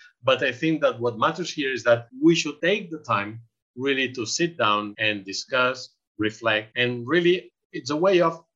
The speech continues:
you know, start working towards the most interesting future for all of us. And I think that that's really what matters from this exercise. So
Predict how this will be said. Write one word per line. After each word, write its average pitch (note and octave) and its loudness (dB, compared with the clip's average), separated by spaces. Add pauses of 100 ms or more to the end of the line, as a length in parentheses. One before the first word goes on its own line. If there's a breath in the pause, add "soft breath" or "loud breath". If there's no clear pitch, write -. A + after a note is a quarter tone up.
(140)
you D3 -8
know, C3+ 0 (140)
start D#3+ -2
working C#3+ 0
towards C3 -2
the A2+ -2
most B2+ -2 (220)
interesting A#2+ -2
future A2+ -4 (160)
for B2 2
all A#2+ 0
of - -14 (160)
us. - -12
And A2+ -4
I A2 -6
think A#2 -8
that A2 -4
that's A#2 -2
really A2 -4 (200)
what G#2 -2
matters G2+ -2
from G2+ -4
this G2+ -6
exercise. - -6 (120)
So C#3+ 4